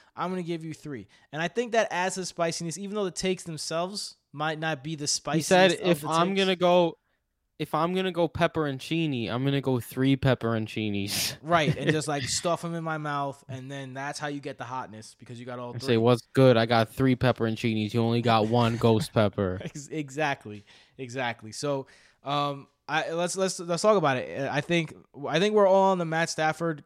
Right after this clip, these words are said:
Speaker 1: could be a qu-, quarterback one this year. To call him definitely a top ten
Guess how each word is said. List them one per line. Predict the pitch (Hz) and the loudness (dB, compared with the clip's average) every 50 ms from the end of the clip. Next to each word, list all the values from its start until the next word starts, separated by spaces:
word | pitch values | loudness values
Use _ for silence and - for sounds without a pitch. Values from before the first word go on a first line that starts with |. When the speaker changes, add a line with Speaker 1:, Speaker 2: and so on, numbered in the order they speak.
| _ | _
Speaker 1:
could | - - 170 151 143 | -4 -4 -4 -2 0
be | 160 165 160 151 | 0 2 2 2
a | 143 | 0
qu-, | - - - - _ | -2 -6 -14 -20 _
quarterback | - - 165 156 147 147 139 - - | 0 2 4 4 4 2 2 0 0
one | 147 151 151 | -2 -2 0
this | 156 156 - 160 | -2 -2 0 0
year. | 165 165 160 - - - - - - | 0 0 0 -2 -8 -20 -20 -10 -6
To | - 160 | -4 2
call | - 190 202 202 | 6 8 8 8
him | 208 202 | 8 6
definitely | 185 190 185 - - 190 180 | 4 2 2 2 2 0 0
a | 165 | 0
top | - 175 175 175 170 | 2 2 2 2 2
ten | - - 180 175 175 175 175 180 | 2 0 -2 0 0 -2 -4 -6